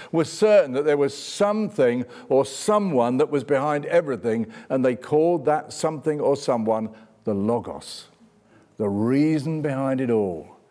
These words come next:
And then here John takes it up and he says, "In the beginning was the Word," the reason behind everything. "And the Word was with God, and the Word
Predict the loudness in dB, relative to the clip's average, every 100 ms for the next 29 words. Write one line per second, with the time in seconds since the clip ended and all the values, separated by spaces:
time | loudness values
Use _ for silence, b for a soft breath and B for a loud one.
0 | B B B 0 2 2 2 6 6 6
1 | 4 2 2 -2 0 0 2 2 0 -2
2 | 2 0 0 2 4 4 4 2 0 0
3 | 0 -4 -8 B B 2 4 2 0 -8
4 | -2 0 2 2 2 2 0 -2 -8 -14
5 | -20 _ -4 0 2 2 0 -2 -2 -2
6 | 0 -2 0 -2 -4 -6 -8 -10 _ _
7 | B B B B 2 4 6 6 6 4
8 | 0 -2 0 0 0 2 4 4 4 2
9 | -2 -2 0 0 2 2 4 2 0 -2